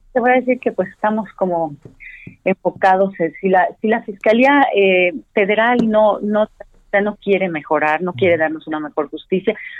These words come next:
Speaker 1: pues, mm, eh, nos iremos enfocando en las fiscalías locales, ¿no? Que,
Speaker 2: Ujú.
Speaker 1: que, que están haciendo hasta donde se alcanza a ver, pues, a-, sobre todo algunas, no todas, pero, pues, mejores trabajos, ¿no?
Speaker 2: Ujú.
Speaker 1: No sé si, si me permitía hacer un,
Speaker 2: Sí,
Speaker 1: un
Speaker 2: claro.
Speaker 1: llamado.
Speaker 2: Por favor,
Speaker 1: Sabes, tú
Speaker 2: sí.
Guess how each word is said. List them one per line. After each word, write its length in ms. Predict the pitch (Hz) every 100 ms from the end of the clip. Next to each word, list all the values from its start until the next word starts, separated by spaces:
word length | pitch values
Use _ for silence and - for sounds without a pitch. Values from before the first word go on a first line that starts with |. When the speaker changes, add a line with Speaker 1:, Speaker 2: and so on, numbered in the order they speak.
| -
Speaker 1:
pues, 180 | - 202 196 _
mm, 220 | - 208 196 196
eh, 60 | 190
nos 220 | 196 196
iremos 320 | 196 202 202 202 -
enfocando 680 | 180 - - 165 175 175 -
en 140 | 175
las 180 | 165 160
fiscalías 440 | - - - 165 165
locales, 360 | 175 - 233 - - _
¿no? 180 | 196 311 -
Que, 80 |
Speaker 2:
Ujú. 160 | - 131
Speaker 1:
que, 220 | 123 147
que 120 | -
están 280 | 147 - 180
haciendo 460 | 196 226 175 175 170
hasta 300 | 156 - 147
donde 220 | 143 143
se 100 | -
alcanza 320 | 147 160 160
a 20 | 170
ver, 160 | 175 - - - _
pues, 160 | - 147 -
a-, 100 | - - -
sobre 120 | 165
todo 100 | 190
algunas, 360 | 220 269 269 269
no 120 | 185
todas, 340 | 175 190 196 240 -
pero, 320 | 156 143 139
pues, 140 | 147 143
mejores 340 | 151 143 151 143
trabajos, 380 | 147 147 - - -
¿no? 80 | -
Speaker 2:
Ujú. 340 | 285 _ 127 110 - - - _
Speaker 1:
No 120 | 262
sé 160 | 311 311
si, 300 | - 262 180 -
si 100 | 214
me 140 | 190
permitía 360 | 190 190 226 240
hacer 180 | 254
un, 80 | 220
Speaker 2:
Sí, 160 | 196 196
Speaker 1:
un 120 | 220
Speaker 2:
claro. 180 | 214 190
Speaker 1:
llamado. 240 | 180 196 - _ _ _
Speaker 2:
Por 140 | 143
favor, 240 | 120 180 196
Speaker 1:
Sabes, 160 | 190 -
tú 160 | 208
Speaker 2:
sí. 160 | 202